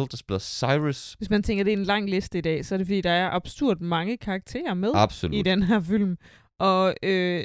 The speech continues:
Speaker 2: og de er alle sammen vigtige på hver deres måde, så vi bliver faktisk nødt til at løbe dem igennem.
Speaker 1: Ja.
Speaker 2: Så Cyrus.
Speaker 1: Mega god skuespiller.
Speaker 2: Mega god. Okay, jeg var sådan
Speaker 1: Så god.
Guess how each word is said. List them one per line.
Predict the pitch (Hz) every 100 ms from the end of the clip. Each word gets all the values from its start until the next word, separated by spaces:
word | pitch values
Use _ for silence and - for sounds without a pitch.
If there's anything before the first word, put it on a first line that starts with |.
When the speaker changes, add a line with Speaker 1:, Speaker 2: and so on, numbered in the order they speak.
| -
Speaker 2:
og | - 180 -
de | 202 185
er |
alle | 208 269
sammen | 277 214
vigtige | - 254
på | 214
hver | 247
deres | 233 233
måde, | 214 220 262
så | 254 214
vi |
bliver | 196 208
faktisk | 254 233
nødt | 208
til | 196
at |
løbe | 156 - 156
dem | 151
igennem. | 143 135 - _ _ -
Speaker 1:
Ja. | 95 90 - _ -
Speaker 2:
Så | 262
Cyrus. | 202 254 277 269 - - _ - _ _ _ _ _ _ _ _ 117
Speaker 1:
Mega | 127 101
god | - 76
skuespiller. | - 80 - 78 80 -
Speaker 2:
Mega | 202 233 254
god. | - 254 - - -
Okay, | 226
jeg | 208 214
var | 220
sådan | 233
Speaker 1:
Så |
god. | 226